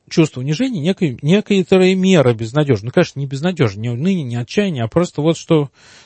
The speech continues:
ну вот что-то вот ничего не пла-, вот все. И это рождает у меня сразу страх Божий, премудрость возвращается, да, и слезную исповедь, и великое желание добрейшего молчания.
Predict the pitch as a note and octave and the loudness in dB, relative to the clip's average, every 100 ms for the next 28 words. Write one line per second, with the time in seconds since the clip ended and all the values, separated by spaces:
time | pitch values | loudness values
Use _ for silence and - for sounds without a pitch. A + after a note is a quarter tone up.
0 | - C3 F#3 F3+ - C#3+ C3 B2+ B2 C3+ | -4 0 2 0 -4 -4 -4 -4 -4 -4
1 | B2+ A#2 B2+ - B2 A#2 - A#2+ - - | -4 -6 -10 -10 -4 -4 0 -2 -4 -16
2 | - - D#3 E3+ B2 A#2 A2+ G#3 A#3 E3+ | -12 2 2 4 0 -2 2 2 2 -2
3 | C3+ D3 F3+ A#2+ C#3 C#3+ - C#3 C3+ G2+ | -6 -4 -2 -2 -2 -6 -4 0 0 0
4 | D3+ A#3+ B3+ A3+ _ _ _ _ _ _ | 0 0 -2 -8 _ _ _ _ _ _
5 | - A#2 G#2+ A2 G3+ - _ _ _ - | -6 -4 -4 -4 -4 -6 _ _ _ -10
6 | C#3+ E3+ F3+ F3+ E3+ - - G3 - - | -4 -2 -2 -2 -4 -6 -10 -12 -12 -20
7 | - - D3+ A3+ C3+ D#3 D#3 D#3+ A2+ - | -16 -4 -2 0 2 0 0 -8 -8 -10
8 | G#2 - _ - - B2+ A#2+ A#2 A3+ B3 | -10 -10 _ -20 -8 -2 0 2 2 2
9 | G3+ G3 F3 F3+ G3+ C#3+ A2 G#2+ A2+ - | 4 2 2 2 2 0 0 -6 -8 -8
10 | A#2+ A#2 B2+ - G2+ G2+ | -8 -6 -8 -12 -16 -16